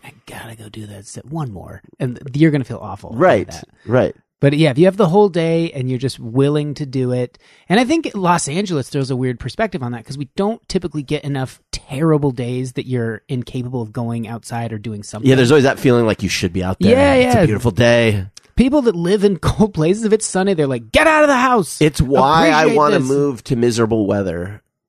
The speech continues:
Speaker 2: Oh God, I want <laughs> miserable weather so bad. Because you just want those days where it's, like, miserable outside, can stay in,
Speaker 1: Mm-hmm.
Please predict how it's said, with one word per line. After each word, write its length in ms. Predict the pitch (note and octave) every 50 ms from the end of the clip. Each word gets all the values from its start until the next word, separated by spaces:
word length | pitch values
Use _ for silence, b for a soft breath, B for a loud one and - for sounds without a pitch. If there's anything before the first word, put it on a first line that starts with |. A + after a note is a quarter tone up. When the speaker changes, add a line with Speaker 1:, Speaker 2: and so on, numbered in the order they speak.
| _ _ _ _ -
Speaker 2:
Oh 240 | D#3+ - - G3+ F#3+ -
God, 300 | - A3+ - G#2+ - -
I 80 | G2
want 280 | G2 G2+ G2 G2 G2 - -
<laughs> 80 | _
miserable 380 | A2+ G2 G#2+ F#2 E2+ F2+ F2 F2+
weather 460 | F2 F2+ F2+ F2 E2+ D#2+ D2+ G2 - - _ _ _ _
so 220 | - - - A2 F#2
bad. 440 | G2 F#2 D#2 C2 G#1+ - D#2+ F2 - _ _ _ _ _ _
Because 340 | - A2 G2 - C3 G#2+ G2+
you 200 | - A2+ A2 A#2+
just 180 | B2+ D#3 C3
want 340 | C3 B2 C3 C#3+ E3+ - -
those 240 | G#2 A2+ A2 G2+ F2+
days 380 | F2 G#2+ G#2 G#2+ A2+ A2 G2 G2+
where 140 | G2 G2
it's, 140 | F#2+ F2+ -
like, 180 | G2 F#2 F2+ E2+ _ _ _ _ _ _ _ _ _ _ _ _ _ _ -
miserable 380 | - G2 G2 G2 G2 G2 G2 G#2+
outside, 540 | A2+ A2 - - D#3 D3+ D#3 D#3 D3 C3+ C3 - _ _
can 120 | - A2
stay 460 | G2 - - B2 A#2+ B2 B2+ C3 C3+ C3+
in, 220 | C3+ C3+ C3 B2+
Speaker 1:
Mm-hmm. 440 | B2+ B2+ B2 A#2+ A#2+ A2 G#2 G#2 G#2